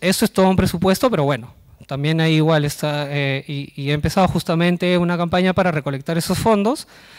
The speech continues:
para poder cumplirlo. Y así también proyectos con mi asociación, con el voluntariado y con lo que escribo también, porque yo ya tengo,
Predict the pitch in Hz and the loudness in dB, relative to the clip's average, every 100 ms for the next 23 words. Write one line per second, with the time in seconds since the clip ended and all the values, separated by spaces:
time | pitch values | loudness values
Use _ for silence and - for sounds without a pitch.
0 | - - - 151 139 143 139 143 156 - | -20 -12 -2 0 2 2 2 2 0 -4
1 | _ - 151 226 190 135 147 - - - | _ -6 0 2 2 -2 -8 -16 -20 -20
2 | - 156 160 208 214 196 202 220 208 170 | -8 0 2 4 4 4 4 4 4 2
3 | 170 185 - 170 156 - 147 170 - 240 | 4 2 2 2 0 0 0 2 4 4
4 | 233 233 185 165 151 156 156 180 180 214 | 4 4 2 2 4 2 0 0 2 4
5 | 214 202 233 - - - - _ _ - | 4 4 2 -2 -16 -20 -20 _ _ 0
6 | 175 160 170 170 175 - 196 190 190 214 | 0 4 4 2 0 2 4 4 2 4
7 | 302 170 156 143 151 170 180 196 190 190 | 2 2 0 2 4 6 4 2 2 4
8 | 196 202 202 - | 6 6 2 -4